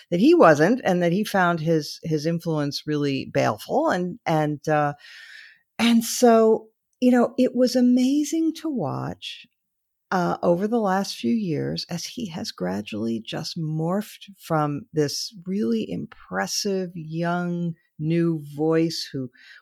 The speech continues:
was sort of conservative, but, uh, but, but hard-headed and, and also wanting to be understanding about the problems of people,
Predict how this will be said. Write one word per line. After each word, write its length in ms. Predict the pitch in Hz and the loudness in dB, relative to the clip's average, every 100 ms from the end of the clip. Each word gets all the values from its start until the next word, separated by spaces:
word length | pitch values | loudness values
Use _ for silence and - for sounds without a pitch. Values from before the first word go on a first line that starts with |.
| _ | _
was 240 | - - - | -14 -14 -12
sort 160 | - - | -16 -16
of 180 | _ - | _ -8
conservative, 880 | 160 - - 220 208 202 190 185 175 - | -4 -2 2 2 2 0 2 0 -4 -8
but, 200 | - - - | -8 -10 -8
uh, 240 | 131 123 - - | -6 -6 -8 -6
but, 240 | 139 - _ | -6 -6 _
but 180 | 143 135 | -6 -4
hard-headed 880 | - - 202 214 160 180 175 175 160 | -6 0 2 2 -2 -2 0 0 0
and, 280 | 139 135 - | -2 -4 -4
and 180 | 147 143 | -4 -2
also 500 | 147 170 - 180 160 | -2 -2 -2 -4 -4
wanting 460 | 160 156 175 185 175 | -4 -2 0 -2 -4
to 140 | - 147 | -6 -6
be 360 | 151 143 - 156 | -4 -4 -6 -6
understanding 1160 | 147 139 - - - 226 233 220 208 202 190 | -4 -2 -4 -4 2 4 4 4 2 0 -2
about 380 | 127 135 135 - - - _ | -2 0 0 -4 -12 -20 _
the 80 | 135 | -14
problems 680 | - 196 233 233 226 214 170 | -6 2 4 4 2 2 0
of 140 | 160 | -8
people, 480 | - 202 190 190 185 | -10 -8 -2 -2 -2